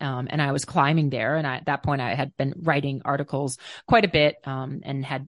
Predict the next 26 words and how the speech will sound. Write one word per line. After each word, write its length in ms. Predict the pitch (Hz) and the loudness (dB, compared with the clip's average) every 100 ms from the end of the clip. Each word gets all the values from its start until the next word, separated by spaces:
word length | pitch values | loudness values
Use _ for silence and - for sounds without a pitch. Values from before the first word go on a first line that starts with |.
| _ | _
you 120 | - 139 | -8 -6
know, 80 | |
kind 160 | 127 135 | -4 -6
of 80 | 127 | -4
paired 380 | - 160 139 135 | 0 2 2 0
that 240 | 123 135 - | 0 -2 0
into 200 | 147 143 | -2 -2
my 120 | 127 | -4
career 220 | 127 139 | -2 -2
as 100 | 135 | 0
a 40 | - | 0
climber 500 | 220 247 180 143 147 - - | 2 4 4 4 0 -6 -6
and 100 | - | 0
was 100 | 156 | 2
approached 340 | 143 - 156 - | 2 2 2 2
to 60 | |
do 140 | 147 143 | 0 0
a 60 | |
book 360 | 127 180 160 - | 2 4 4 2
about 480 | 131 - 120 131 - | -6 -4 -2 -2 -4
how 360 | 127 127 127 | -2 0 0
climbing 380 | 127 139 131 143 | 0 -2 0 -2
in 100 | 135 | -2
Ethiopia 580 | 135 127 135 131 131 110 | -6 -2 0 0 2 0
could 160 | - 143 | 0 -4
potentially, 680 | 139 131 - 120 139 - | -2 -4 -4 -6 -6 -8